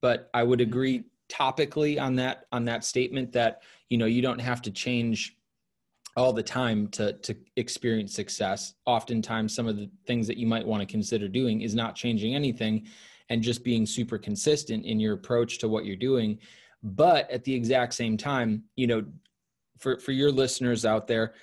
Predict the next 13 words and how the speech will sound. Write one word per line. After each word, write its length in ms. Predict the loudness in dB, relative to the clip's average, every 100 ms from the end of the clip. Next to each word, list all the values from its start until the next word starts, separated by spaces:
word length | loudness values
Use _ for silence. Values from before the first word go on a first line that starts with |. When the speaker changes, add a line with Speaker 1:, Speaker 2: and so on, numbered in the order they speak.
| -20 _ _ -18 -14 -4
Speaker 1:
don't, 380 | 0 0 -2 0
don't 260 | 0 0
get 280 | 0 -4 0
that 240 | 0 0 -2
confused 580 | -6 -4 -2 0 0
with, 320 | 0 2 0 -4 -14
"Hey, 480 | -2 2 4 2 -4 _ _ -4
I 80 | 0
don't 180 | 0 0
really 280 | 0 2 2
need 160 | 0
to 100 | -2
change, 640 | -4 -2 2 2 0 -4